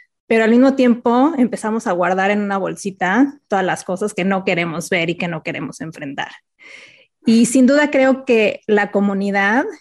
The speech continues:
es una de las fortalezas más grandes de la vida. Hay infinidad de estudios que dicen, por ejemplo, hay uno que me acuerdo ahorita que dicen que el sentimiento de soledad equivale en temas de salud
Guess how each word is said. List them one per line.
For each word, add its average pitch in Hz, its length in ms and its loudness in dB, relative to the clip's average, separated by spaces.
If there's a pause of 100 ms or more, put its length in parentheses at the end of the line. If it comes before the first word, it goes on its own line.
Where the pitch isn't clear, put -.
(140)
es 202 300 -4
una 208 560 0 (720)
de 233 140 0
las 196 200 -2
fortalezas 208 640 -2
más 196 220 -4
grandes 190 360 -4
de 180 100 -8
la 156 140 -6
vida. 202 420 -2 (540)
Hay 226 200 0
infinidad 226 520 4
de 247 60 4
estudios 226 480 2
que 196 120 -4
dicen, 185 720 -6
por 196 120 -2
ejemplo, 214 200 2
hay 214 100 4
uno 208 160 0
que 214 60 -4
me 190 80 -2
acuerdo 208 280 0
ahorita 196 280 0
que 196 100 -8
dicen 190 340 -6
que 175 240 -8 (580)
el 220 180 4
sentimiento 240 540 4
de 254 60 4
soledad 220 580 0 (800)
equivale 220 960 2
en 208 140 -4
temas 214 320 -4
de 208 80 -6
salud 202 560 -2